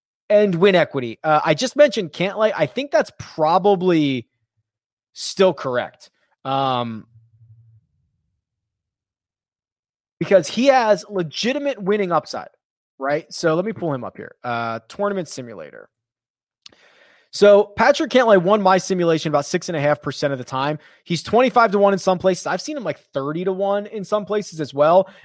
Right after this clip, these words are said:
This is, this is the intersection between, um, value and win equity.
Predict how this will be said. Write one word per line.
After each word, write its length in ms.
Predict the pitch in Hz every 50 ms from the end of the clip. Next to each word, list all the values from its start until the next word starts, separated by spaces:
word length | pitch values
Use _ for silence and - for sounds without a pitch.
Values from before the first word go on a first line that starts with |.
| - _
This 260 | 180 180 226 220 -
is, 520 | - 254 254 247 240 240 233 233 214 165 -
this 420 | 165 185 160 202 254 233 - -
is 420 | - 233 226 220 220 208 180 160 170
the 640 | 165 180 190 185 185 185 185 185 180 180 190 -
intersection 840 | - 208 190 196 190 175 - - 190 180 175 - - 180 175 170 165
between, 680 | 156 165 - - - 165 160 160 160 156 156 151 151 139 - _ _ _ _ _
um, 640 | - 151 143 139 139 139 135 135 131 127 127 123 120 - _ _ _ -
value 800 | 147 127 165 170 170 185 185 180 170 175 175 175 165 165 170 180 -
and 400 | 180 151 147 143 143 143 135 - _
win 180 | 143 135 131
equity. 340 | 120 110 - - 104 101 _